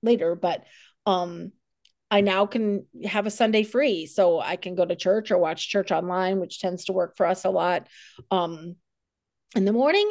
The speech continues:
and I can do whatever I want in the, in, during the day and not have a plan for it, because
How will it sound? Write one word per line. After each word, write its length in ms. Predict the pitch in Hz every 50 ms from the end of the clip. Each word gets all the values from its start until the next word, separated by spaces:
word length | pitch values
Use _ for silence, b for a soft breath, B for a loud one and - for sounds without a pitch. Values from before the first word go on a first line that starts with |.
| 415
and 180 | - 214 208 208
I 120 | 208 220
can 160 | 214 - 214 208
do 120 | 226 226
whatever 320 | 233 226 233 226 226 226
I 100 | 220 220
want 220 | 214 226 233 233 -
in 60 | 208
the, 80 | 214 208
in, 380 | 123 123 196 208 208 202 185 202
during 220 | 226 233 233 214
the 80 | 214 214
day 360 | 202 254 269 269 262 277 254
and 100 | - 214
not 180 | 208 202 214 214
have 140 | 214 208 208
a 60 | 196
plan 340 | 202 - - 294 302 330 320
for 260 | - - 208 202 202
it, 100 | - -
because 360 | 214 202 - 220 208 202 196